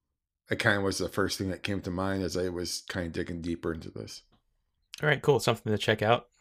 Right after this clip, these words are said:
Speaker 2: Um, and I would just say, if you're curious about the posters I've been making, just go on Etsy and search for the Life of the Mind podcast or Chris Ayers Creative. You can see those. I'm having a lot of fun with these.
Speaker 1: I was gonna say that Hudsucker Proxy one,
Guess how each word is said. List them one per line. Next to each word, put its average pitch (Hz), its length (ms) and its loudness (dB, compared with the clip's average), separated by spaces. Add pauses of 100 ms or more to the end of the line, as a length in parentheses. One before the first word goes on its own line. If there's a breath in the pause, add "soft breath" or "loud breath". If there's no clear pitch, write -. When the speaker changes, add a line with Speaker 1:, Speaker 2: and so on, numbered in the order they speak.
(240)
Speaker 2:
Um, 110 480 4 (240)
and 117 120 8
I 120 60 12
would 123 100 10
just 117 120 2
say, 135 100 10
if 120 100 8
you're 127 120 8
curious 135 320 4
about 123 180 8
the 123 80 -2
posters 117 400 2
I've 110 80 2
been 107 140 4
making, 107 340 4
just 104 260 0
go 101 240 4
on 101 300 0
Etsy 101 440 0
and 92 220 -2
search 95 220 -2
for 98 240 0
the 87 80 -6
Life 95 240 -2
of 98 60 -6
the - 80 -2
Mind 95 260 -2
podcast 92 760 -4 (480 soft breath)
or 95 520 -4 (160)
Chris - 260 0
Ayers 95 220 2
Creative. 92 440 0 (440 soft breath)
You - 60 -20
can 104 100 -4
see 104 160 -2
those. 98 320 -4 (180 soft breath)
I'm 117 60 8
having 117 160 10
a 117 40 8
lot 107 120 10
of - 40 4
fun 104 200 4
with 95 100 -4
these. 98 340 -2 (380 loud breath)
Speaker 1:
I - 40 -14 (360 loud breath)
was 120 100 6
gonna 160 160 12
say 143 220 12
that 131 180 12
Hudsucker 131 420 12
Proxy 117 340 10
one, 98 440 4